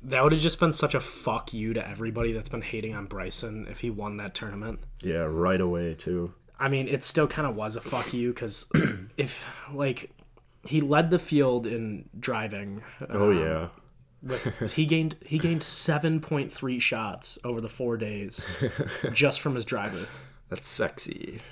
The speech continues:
Speaker 1: That's fucking unbelievable.
Speaker 2: That's so sexy.
Speaker 1: Like, if you think about that, just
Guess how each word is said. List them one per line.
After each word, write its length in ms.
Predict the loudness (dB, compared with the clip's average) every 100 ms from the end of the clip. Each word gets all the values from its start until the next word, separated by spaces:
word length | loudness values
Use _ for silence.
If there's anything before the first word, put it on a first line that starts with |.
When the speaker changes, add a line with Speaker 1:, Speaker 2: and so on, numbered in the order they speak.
| -4
Speaker 1:
That's 280 | 2 2
fucking 460 | 0 -2 2 2 2
unbelievable. 1200 | 0 0 2 0 -2 -4 -2 -2 -2 -2 -4 -8 -10
Speaker 2:
That's 160 | -8 -6
so 140 | -6
sexy. 240 | -4 -2 4
Speaker 1:
Like, 140 | 4
if 180 | 4 4
you 80 | 4
think 240 | 4 2
about 300 | 2 2 0
that, 320 | -4 -6 -6 -4
just 280 | -2 -2